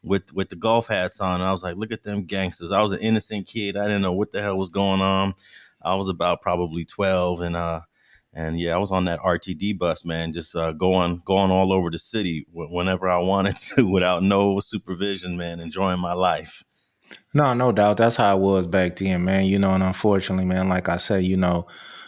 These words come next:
Speaker 2: um, the culture, you know, it, it, it, it changed over the years, man. You know, even though now, Alex, a lot of these dudes out here, they rocking designer, you know what I mean? Real thugs, you know, and they, they rocking the Gucci and they wa-,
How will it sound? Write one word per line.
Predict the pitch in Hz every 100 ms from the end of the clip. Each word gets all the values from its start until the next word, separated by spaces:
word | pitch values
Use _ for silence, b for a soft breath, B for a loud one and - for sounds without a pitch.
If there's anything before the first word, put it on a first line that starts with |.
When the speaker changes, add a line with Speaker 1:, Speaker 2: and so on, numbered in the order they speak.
| _
Speaker 2:
um, | 101 98 90 80 80 - B B B B B B B _
the | 113
culture, | - 135 139 - 104
you | 113
know, | 113 104 98 - _ _ _ - - _ - B B B -
it, | 117 -
it, | 110 117
it, | 113 -
it | 127
changed | - 139 120 113 113
over | 110 104
the | 104
years, | 110 110 104
man. | 107 107 107
You | 110
know, | 107
even | 110 110
though | 107
now, | 107 123 123
Alex, | 101 107 107
a | 104
lot | 107 110
of |
these | 107 104
dudes | 101 104 104
out | 101 110
here, |
they | 107 117
rocking | 101 107 117
designer, | 110 110 127 127 80 -
you | 98
know | 104 98
what | 101
I |
mean? | 107 110
Real | 104 107
thugs, | 104 120 117 104 92
you | 107
know, | 104 101
and | 98
they, | 104 110 98
they | 113
rocking | 92 - 98 104
the |
Gucci | 104 120 123 - 98
and | 90
they | 101
wa-, | 107 107